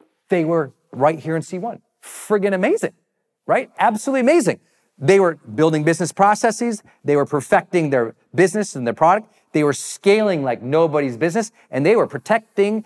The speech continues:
their turf. C one, look, they did nothing wrong.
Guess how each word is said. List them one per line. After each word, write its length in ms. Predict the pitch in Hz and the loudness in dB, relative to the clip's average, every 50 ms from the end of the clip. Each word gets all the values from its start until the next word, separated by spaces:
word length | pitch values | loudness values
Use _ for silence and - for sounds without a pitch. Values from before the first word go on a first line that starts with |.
| _ - | _ -6
their 300 | - - 156 175 185 185 | -2 2 2 2 2 0
turf. 400 | - - - 190 170 117 - - _ _ _ | -2 -2 0 0 0 0 -2 -8 _ _ _
C 340 | - - - - - 262 277 | -20 -20 -8 -2 0 0 2
one, 320 | 262 214 220 247 277 277 - _ _ _ - | 2 4 2 2 2 0 -6 _ _ _ -2
look, 220 | 180 247 269 - | -2 -2 -2 -2
they 140 | - 214 208 | -2 -2 -2
did 180 | 196 190 196 170 | 0 0 0 0
nothing 840 | 160 170 180 190 208 247 269 - _ _ - 262 254 247 247 254 262 _ _ _ _ _ _ | 0 -2 -2 0 0 -2 -2 -4 _ _ -4 -2 -2 -2 -4 -6 -8 _ _ _ _ _ _
wrong. 920 | - 170 175 208 247 277 294 320 339 349 359 330 269 190 147 113 95 90 | -14 -10 -6 -2 2 4 4 6 6 6 4 4 2 0 -2 -4 -8 -16